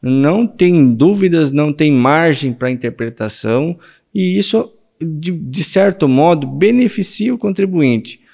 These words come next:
Porque, na dúvida, hoje, o contribuinte recolhe o imposto. Eh, nós temos grandes,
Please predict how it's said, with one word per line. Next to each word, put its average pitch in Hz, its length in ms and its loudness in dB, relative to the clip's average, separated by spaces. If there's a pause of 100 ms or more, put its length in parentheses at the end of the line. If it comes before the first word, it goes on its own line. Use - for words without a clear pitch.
(180)
Porque, 147 260 0
na 196 220 2
dúvida, 143 920 2
hoje, 170 600 2
o 151 80 -4
contribuinte 185 800 -2
recolhe 175 520 2
o 185 60 4
imposto. 135 680 0 (760)
Eh, 117 400 2
nós 139 200 0
temos 180 440 2
grandes, 160 1040 2